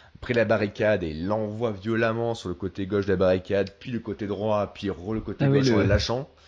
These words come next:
Speaker 2: le ping-pong.
Speaker 1: Ouais, le ping-pong, euh, c'est un peu comme quand tu, euh, toi, tu époussètes, je sais pas, des baskets ou tes fringues sur un mur, c'est pareil, mais elle fait ça avec Bayley,
Speaker 2: <laughs>
Speaker 1: ce qui est plutôt assez impressionnant.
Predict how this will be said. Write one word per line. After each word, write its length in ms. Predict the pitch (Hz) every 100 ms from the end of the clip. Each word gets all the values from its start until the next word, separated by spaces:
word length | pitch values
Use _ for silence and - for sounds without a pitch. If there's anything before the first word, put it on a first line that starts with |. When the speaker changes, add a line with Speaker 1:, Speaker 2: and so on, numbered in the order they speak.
| - -
Speaker 2:
le 40 | 127
ping-pong. 560 | 131 127 123 131 139 -
Speaker 1:
Ouais, 240 | 92 98 82
le 100 | 87
ping-pong, 640 | - 113 98 110 113 104
euh, 260 | 87 82 80
c'est 100 | 85
un 60 | 90
peu 140 | 139
comme 180 | - 120
quand 100 | 110
tu, 260 | 95 101 92
euh, 260 | 90 90 87
toi, 120 | -
tu 160 | - 95
époussètes, 440 | 90 107 - 110
je 40 |
sais 100 | -
pas, 240 | 90 98 101
des 80 | 90
baskets 480 | 85 - 104 98
ou 40 | -
tes 160 | 92
fringues 320 | 92 101 104 104
sur 180 | -
un 80 | 90
mur, 180 | 90 101
c'est 160 | 104 82
pareil, 300 | 98 95 131
mais 80 |
elle 80 | 98
fait 120 | 87
ça 120 | 85 101
avec 220 | 90 87
Bayley, 340 | 90 90 110 -
Speaker 2:
<laughs> 120 | - 147
Speaker 1:
ce 100 | -
qui 100 | 80
est 40 |
plutôt 320 | 78 80 98
assez 160 | 90 -
impressionnant. 640 | 82 87 - 90 113 170